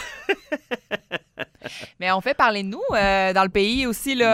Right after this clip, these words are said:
Speaker 1: Ben
Speaker 2: avec
Speaker 1: oui.
Speaker 2: cette nouvelle-là du côté de l'Alberta. Il y en a qui font des corrélations entre notre,
Speaker 1: C'est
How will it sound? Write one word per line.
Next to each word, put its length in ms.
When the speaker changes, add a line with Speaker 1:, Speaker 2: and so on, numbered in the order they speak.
Speaker 1:
Ben 60
Speaker 2:
avec 140
Speaker 1:
oui. 80
Speaker 2:
cette 180
nouvelle-là 320
du 80
côté 200
de 40
l'Alberta. 460
Il 40
y 40
en 40
a 80
qui 120
font 140
des 80
corrélations 680
entre 340
notre, 180
Speaker 1:
C'est 100